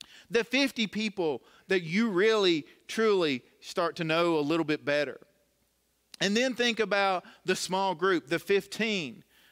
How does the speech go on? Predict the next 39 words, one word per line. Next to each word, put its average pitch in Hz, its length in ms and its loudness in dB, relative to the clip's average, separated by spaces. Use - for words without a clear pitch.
that 185 140 0
you're 190 140 0
doing 233 520 2
life 190 560 0
with. 160 480 0
These 202 340 0
are 226 40 2
the 214 80 4
ones, 208 400 -2
again, 180 280 0
that 160 80 -4
you 190 100 -2
can 180 100 -6
start 185 240 -2
picking 180 240 -2
up 160 80 -8
the 165 80 -8
phone 185 320 -2
and 151 80 -8
call 185 340 0
at 156 80 0
any 170 180 -4
time. 175 260 -4
They're 214 180 2
the 196 80 0
ones 202 400 -4
that 175 140 -2
you 202 220 0
know 202 420 0
that 180 160 2
are 180 100 0
really 175 500 2
there. 147 380 -2
And 180 140 -2
then 233 260 0
think 208 200 -2
about 185 340 0
that 165 260 0
small 170 760 -2